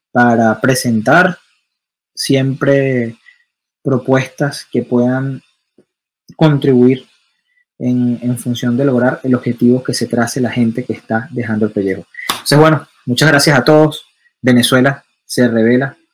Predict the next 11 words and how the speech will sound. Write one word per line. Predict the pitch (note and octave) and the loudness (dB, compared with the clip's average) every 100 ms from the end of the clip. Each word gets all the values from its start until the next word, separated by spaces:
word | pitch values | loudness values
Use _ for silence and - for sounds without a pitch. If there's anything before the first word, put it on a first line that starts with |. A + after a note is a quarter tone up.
| _ _ _ _ | _ _ _ _
en | A#2+ A#2 | -6 -4
contra | A#2 A2+ C3 | -4 -2 -2
de | A#2+ | -2
la | A2 | -2
miseria | A2 B2 A#2+ B2 A#2 _ _ | -2 0 0 0 -4 _ _
y | A2 | -4
en | A2 | -2
contra | A2 G#2+ A#2+ | -2 -2 0
de | |
la | A#2 | 0
decadencia. | F#2+ F#2+ F#2+ E2+ - | -2 -4 -6 -8 -12